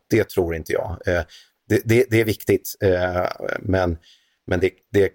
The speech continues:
är ett, ett bidrag på marginalen. Det är inte det som är den stora utmaningen om vi tittar framåt i tiden, utan den stora utmaningen är att få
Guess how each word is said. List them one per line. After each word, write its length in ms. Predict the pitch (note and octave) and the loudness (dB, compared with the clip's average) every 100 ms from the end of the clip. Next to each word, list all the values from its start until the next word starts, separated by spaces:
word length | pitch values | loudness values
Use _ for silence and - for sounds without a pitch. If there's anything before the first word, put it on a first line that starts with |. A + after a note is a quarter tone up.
| - | 0
är 160 | F#2+ | 0
ett, 300 | F2 _ - | 0 _ -10
ett 120 | F#2 | -8
bidrag 640 | F2+ F#2 E2 F2 E2+ E2 _ | 0 0 2 0 0 -2 _
på 100 | F#2 | -2
marginalen. 680 | F2 E2+ F#2 A2 F#2 D2+ D#2+ | 0 0 2 2 0 -2 -2
Det 80 | F#2+ | -2
är 20 | |
inte 180 | F2+ F#2 | -2 0
det 200 | G2 F#2 | 0 0
som 140 | F2+ | -2
är 40 | |
den 100 | E2 | -4
stora 400 | E2 - F#2 F#2 | -2 -2 0 0
utmaningen 520 | F#2+ - E2 D#2 E2 D#2+ | -2 -2 -4 -4 -6 -12
om 60 | |
vi 80 | E2 | -12
tittar 240 | - - | -12 -14
framåt 380 | - F#2+ F2 E2 | -4 -2 -2 -6
i 40 | - | -8
tiden, 320 | - - - | -8 -8 -10
utan 200 | E2+ F2+ | -6 -6
den 100 | E2+ | -4
stora 380 | - G2 F2 G2 | -2 -2 0 -2
utmaningen 600 | F2 F#2 E2+ F2 E2 E2+ | -2 -2 -2 -4 -10 -10
är 80 | |
att 100 | E2 | -10
få 260 | - F2+ E2 | -6 -4 -4